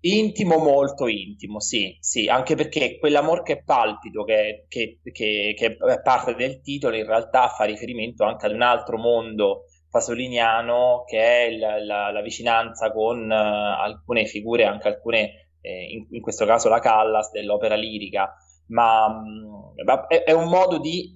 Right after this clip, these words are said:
vedere, di intendere Pasolini un, in una maniera un po' meno rumorosa, un po' più privata.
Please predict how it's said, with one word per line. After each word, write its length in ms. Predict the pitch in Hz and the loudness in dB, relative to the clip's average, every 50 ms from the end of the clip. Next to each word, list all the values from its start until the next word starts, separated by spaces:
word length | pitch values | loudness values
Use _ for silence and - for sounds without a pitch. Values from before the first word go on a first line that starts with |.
| - 127 | -10 -4
vedere, 420 | 139 143 139 156 165 165 151 139 | -4 -2 0 0 0 0 0 -2
di 120 | 123 123 | -4 -4
intendere 460 | 123 131 131 - 143 143 139 131 127 - | -10 -8 -2 -2 -2 0 0 0 0 2
Pasolini 500 | 131 127 - - 143 135 135 143 131 120 | 0 0 0 -2 -6 -6 -6 -6 -6 -8
un, 420 | 120 123 - - 143 147 151 151 - | -8 -10 -8 -8 -6 -6 -6 -6 -6
in 160 | 160 156 156 | -4 -2 0
una 140 | 156 156 151 | 2 2 4
maniera 260 | 156 156 165 151 143 | 4 6 6 6 6
un 160 | 135 135 135 | 4 2 0
po' 180 | - - 143 143 | 0 0 0 0
meno 840 | 143 143 143 143 143 143 135 131 127 123 120 120 113 113 110 - - | 0 -6 -6 -4 0 2 4 6 6 6 6 6 6 6 4 2 0
rumorosa, 720 | - - 139 147 147 147 143 139 143 139 143 143 - 131 | -2 -2 0 0 2 2 4 4 4 4 2 2 2 0
un 80 | 123 - | -2 0
po' 160 | - 123 117 | 0 -4 -4
più 160 | - 123 117 | -4 -10 -14
privata. 680 | - - 117 110 107 101 92 92 95 - 98 101 98 - | -12 -8 -2 0 0 2 2 0 -2 -4 -6 -6 -6 -8